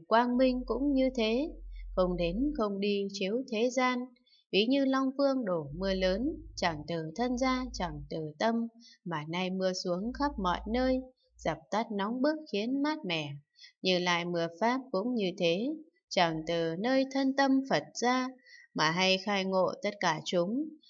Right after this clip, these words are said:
khắp khiến diệt trừ lửa ba độc. Như Lai thành tịnh diệu Pháp thân, tất cả ba cõi không ai bằng, vượt ngoài ngôn ngữ của thế gian, vì tánh đó chẳng có chẳng không, tuy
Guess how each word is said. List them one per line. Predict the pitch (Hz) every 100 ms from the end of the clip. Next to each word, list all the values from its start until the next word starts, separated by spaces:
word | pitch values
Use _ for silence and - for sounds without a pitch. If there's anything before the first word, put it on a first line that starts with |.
| _
khắp | 285 302 302
khiến | 262 311
diệt | 247 156 151
trừ | 170 156 147
lửa | 156 151 143
ba | 151 175
độc. | 170 170 151 - _ _ - _
Như | 196 190
Lai | 185 180 175
thành | 180 175 170
tịnh | 175 160
diệu | 175 180 156 -
Pháp | 262 269 277
thân, | 262 262 262 - -
tất | 240 240
cả | 170 156 156
ba | 185 196
cõi | 196 214 277 294
không | 285 269
ai | 262 262
bằng, | 190 165 156 156 _ _ - _
vượt | 190 160
ngoài | 180 160 151
ngôn | 160 180 185
ngữ | 190 240 277
của | 220 160 143
thế | 170 202
gian, | 220 247 247 247 - - - -
vì | 185 170
tánh | 180 208
đó | 226 208 247 311 -
chẳng | - 160 147
có | 147 170 254 294
chẳng | 190 151 143
không, | 196 185 175 175 _ _ _
tuy | 190